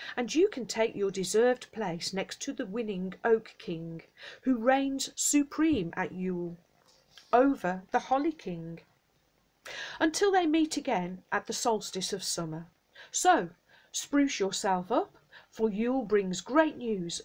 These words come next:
of impending rebirth. For a new way of life is just around the corner. Rebirth can come in many forms, such as a heading in a new direction,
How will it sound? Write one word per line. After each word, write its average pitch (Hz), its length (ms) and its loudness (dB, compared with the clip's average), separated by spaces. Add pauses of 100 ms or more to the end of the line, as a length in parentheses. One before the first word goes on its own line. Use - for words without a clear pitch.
of 190 140 -2
impending 185 760 -6
rebirth. 175 680 -6 (400)
For 226 160 4
a 190 100 4
new 262 300 6
way 262 240 2
of 240 160 2
life 185 460 -2
is 165 100 -6
just - 360 -2
around 190 340 -4
the 196 40 -8
corner. 175 560 -6 (500)
Rebirth 294 580 6
can 226 160 -8
come 240 260 -2
in 190 140 -2
many 175 200 -2
forms, 254 680 2 (260)
such - 320 -2
as 185 140 -4
a 165 200 -2 (300)
heading 226 380 0
in 196 120 -2
a 180 140 -2
new 202 300 -2
direction, 226 680 0